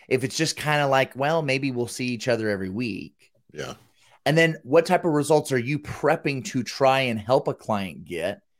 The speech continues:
Speaker 1: You can't, if, if you, if you are going session to session and you are mapping out anything more than literally that next day ahead of time, it's a waste
Speaker 2: What a
Speaker 1: of
Speaker 2: waste.
Speaker 1: your goddamn time.
Speaker 2: Yeah.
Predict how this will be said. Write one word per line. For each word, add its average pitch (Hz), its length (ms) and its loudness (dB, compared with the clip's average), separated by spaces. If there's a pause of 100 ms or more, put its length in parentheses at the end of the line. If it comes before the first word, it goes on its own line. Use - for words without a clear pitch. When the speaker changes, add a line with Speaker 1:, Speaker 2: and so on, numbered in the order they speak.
(580)
Speaker 1:
You 156 120 0
can't, 208 320 2 (160)
if, 135 240 -2
if 113 180 -2
you, 127 260 -4
if 110 160 -2
you 139 260 2
are 180 60 6
going 127 300 2
session 127 400 0
to 107 60 -4
session 127 520 -4 (600)
and 117 220 -2
you 135 160 4
are 131 100 6
mapping 110 400 0
out 107 320 -2 (1040)
anything 135 480 0
more 120 500 0 (220)
than 107 400 -2
literally 127 460 4
that 113 260 0
next 117 340 -6
day 117 400 -2 (1040)
ahead 117 280 4
of 139 80 2
time, 165 400 0
it's - 160 -4
a 135 40 2
waste 127 260 4
Speaker 2:
What 80 40 0
a 80 40 2
Speaker 1:
of 78 60 2
Speaker 2:
waste. 76 200 -4
Speaker 1:
your 117 120 -4
goddamn 120 400 2
time. 170 340 -4 (220)
Speaker 2:
Yeah. 147 200 -12